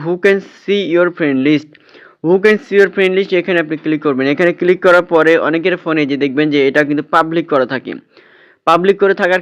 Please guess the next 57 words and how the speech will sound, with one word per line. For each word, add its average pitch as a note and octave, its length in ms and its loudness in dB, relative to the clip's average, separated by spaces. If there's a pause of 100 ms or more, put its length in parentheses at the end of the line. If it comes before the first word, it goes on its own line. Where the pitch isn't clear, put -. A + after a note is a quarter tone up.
কারণেই F3+ 300 2
কিন্তু F3+ 160 -6 (100)
সবাই D#3+ 220 0
কিন্তু D#3 140 -4 (100)
দেখতে D#3 260 -2
পায়। B2+ 200 0
আপনার D#3 240 0 (120)
ফোনে E3 220 0 (100)
যদি D#3+ 140 0 (100)
বা D3 160 2
অর্থাৎ D#3 280 0
আপনার D#3+ 220 -4
Facebook-এ D#3 400 0
যদি D3+ 160 0
এই D3 80 -4
সেটিংসটা D3+ 380 -2
পাবলিক D3 300 0
করা D3 180 0
থাকে, D3+ 200 -2
তাহলে C#3 240 2
কিন্তু C3+ 160 -6 (100)
সবাই D3+ 280 0
আপনার C#3 260 -6
ফ্রেন্ড D3 260 -2
লিস্টটা C#3 280 -2 (480)
ভিজিট E3+ 300 2
করে D#3+ 200 2
দেখতে F3 220 0
পারবে। B2+ 180 0 (100)
So, E3 140 -2
এর E3 100 2
জন্য F3+ 120 2 (120)
পাবলিক D#3 300 0
করা E3 200 0
থাকলে E3 260 -2
আপনি D3 220 -4
এটা D3+ 120 0 (180)
only D#3 220 2 (140)
me D#3+ 80 0 (140)
করা D#3 180 4
আছে, C#3+ 200 -4
only D3 200 0
me D#3 60 0 (100)
আপনি C#3+ 200 -6
সিলেক্ট C#3+ 280 -2
করে B2+ 160 -2
দিবেন। A2+ 180 -6 (120)
কেন? D#3 120 0 (260)
only D#3 180 4
me F#3 60 2 (100)
করা E3+ 180 4
থাকলে F3 180 0 (100)
আপনি D#3+ 200 -6
ছাড়া D#3 220 -2
others D3 220 -2 (100)
কোনো D3+ 200 -4
পারসন C3+ 260 -4